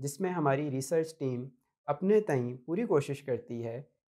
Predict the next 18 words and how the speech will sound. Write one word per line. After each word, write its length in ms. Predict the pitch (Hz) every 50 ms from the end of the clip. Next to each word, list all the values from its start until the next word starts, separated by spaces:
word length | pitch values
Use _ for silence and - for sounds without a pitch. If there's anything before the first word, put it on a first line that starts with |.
| _
कि 60 | - 143
तमाम 460 | - 143 143 143 143 147 170 175 175 151
facts 240 | 131 127 - -
and 180 | 147 147 143 -
figures 260 | 131 120 127 120 120
को 160 | - - 135
मलहूज़े 420 | 127 127 123 123 120 120 117 120 117
खातिर 380 | - 127 113 - - 117 117
रखा 240 | 113 113 - 117 113
जाए 300 | 110 120 117 120 143 170 - - _ _ _ _ -
और 100 | 139 131
मुस्तनद 440 | 143 156 - - - 214 226 233 190
ज़राए 400 | 151 135 139 123 120 117 117 113
से 440 | - - - 131 151 185 196 - - -
इन्फॉर्मेशन 540 | 123 117 - 127 120 120 113 - - - 87
इकट्ठी 300 | - - 87 - 127 117
की 220 | - 117 117 113
जाए। 260 | - - - 87 -